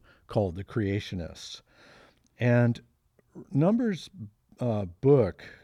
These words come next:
uh, basically revealed the history of anti-evolutionism. And, and, and that term itself is very descriptive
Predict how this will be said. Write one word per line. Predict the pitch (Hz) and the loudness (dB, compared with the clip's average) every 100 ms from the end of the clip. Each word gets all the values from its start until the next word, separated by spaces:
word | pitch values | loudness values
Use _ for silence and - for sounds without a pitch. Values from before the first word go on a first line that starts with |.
| _ _ _ | _ _ _
uh, | 107 101 | -10 -8
basically | 90 139 175 - 190 - 127 107 101 _ _ _ _ | 0 2 2 0 -6 -2 0 0 -4 _ _ _ _
revealed | 110 117 101 98 139 147 131 95 | -2 0 0 0 4 6 4 2
the | 98 | -2
history | - 156 147 - 123 113 98 95 - _ - | 0 0 0 -4 -4 -2 -2 -6 -12 _ -8
of | 107 92 - | -8 -6 -2
anti-evolutionism. | 117 127 135 120 113 - 113 101 104 104 - 87 78 80 - _ _ _ - - - - _ _ _ _ | 0 0 0 0 0 -2 -2 2 0 0 -2 -6 -8 -12 -18 _ _ _ -20 -20 -20 -20 _ _ _ _
And, | 131 131 - | 0 2 2
and, | 127 135 120 123 - | 2 4 4 0 -4
and | - 117 113 | -4 0 2
that | 139 - | 0 -2
term | - - 156 139 | -4 0 4 4
itself | 117 - 131 113 | 0 2 2 2
is | 98 90 | -2 -2
very | 113 113 | 0 0
descriptive | 92 92 - 123 113 - 90 78 | -2 -6 -4 -2 -2 -6 -10 -10